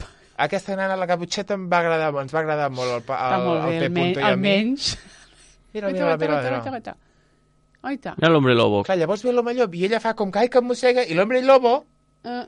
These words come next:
Speaker 2: clar.
Speaker 1: amb aquest somriure somort.
Speaker 2: Oita, oita, oita, oita. Ai, un saltiró i tot.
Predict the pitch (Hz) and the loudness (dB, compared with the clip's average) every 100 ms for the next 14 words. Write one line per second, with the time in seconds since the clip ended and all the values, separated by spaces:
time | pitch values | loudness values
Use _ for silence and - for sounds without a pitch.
0 | _ 196 185 - 147 151 202 233 220 226 | _ -12 -12 -6 -4 -2 -4 -4 -6 -4
1 | 220 170 - 139 175 214 320 453 494 494 | -2 -2 -2 0 4 6 4 2 0 0
2 | 508 523 508 - 160 147 151 208 254 220 | -2 -2 -4 -8 -12 -8 -4 -2 -2 -4
3 | 226 190 190 170 151 165 165 226 339 | -6 -8 -8 -8 -8 -10 -6 -4 -4